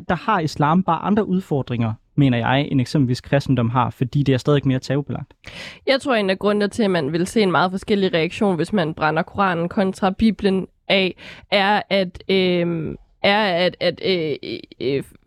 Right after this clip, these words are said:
Speaker 2: folk, der er muslimer, er væsentligt mere udsat i vores samfund, end kristne mennesker er, oplever væsentligt mere racisme, er væsentligt mere til debat,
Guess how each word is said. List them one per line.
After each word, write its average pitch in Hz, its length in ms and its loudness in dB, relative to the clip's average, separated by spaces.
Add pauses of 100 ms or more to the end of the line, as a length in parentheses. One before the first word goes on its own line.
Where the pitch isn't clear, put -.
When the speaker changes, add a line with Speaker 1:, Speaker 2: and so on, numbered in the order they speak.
Speaker 2:
folk, 202 220 0
der 180 60 0
er 175 240 2
muslimer, 208 440 2
er 180 140 2
væsentligt 226 380 0
mere 208 240 0
udsat 240 400 0
i 190 40 -4
vores 170 240 -2
samfund, 175 440 -2
end 170 80 0
kristne 196 320 -2
mennesker 175 300 -2
er, 170 140 2
oplever 220 420 0
væsentligt 190 300 0
mere 190 160 0
racisme, 226 560 0 (200)
er 196 80 0
væsentligt 214 380 0
mere 208 120 4
til 202 180 -6
debat, 180 380 -2